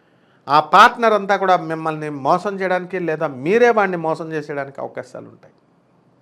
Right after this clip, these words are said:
అలాగే ఏ ప్లానెట్ అయినా సరే మనం కనుక తీసుకుంటే ఒక సిగ్నిఫికెంట్ ప్రాబ్లమ్స్ని మీ రిలేషన్స్లో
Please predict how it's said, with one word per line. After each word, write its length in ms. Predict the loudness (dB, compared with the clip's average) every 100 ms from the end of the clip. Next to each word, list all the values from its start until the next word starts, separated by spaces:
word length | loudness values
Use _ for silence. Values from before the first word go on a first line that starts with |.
| _ _ _ _ _ _ _ _ _ _ 0
అలాగే 440 | 6 6 6 0 2
ఏ 220 | 4 6
ప్లానెట్ 520 | 6 6 6 6 4
అయినా 220 | 6 6
సరే 280 | 4 4 4
మనం 280 | 4 0 2
కనుక 340 | 2 2 -2
తీసుకుంటే 680 | -4 -6 -6 -2 0 -2 -4 _ _ _ _ _ _ _ _ _ _ _ 0 2
ఒక 200 | 4 2
సిగ్నిఫికెంట్ 840 | 0 -4 0 -2 4 2 2 2
ప్రాబ్లమ్స్ని 720 | 8 10 10 8 6 4 -4
మీ 120 | -4
రిలేషన్స్లో 880 | -2 0 -2 -2 -10 -10 -4 -2 -4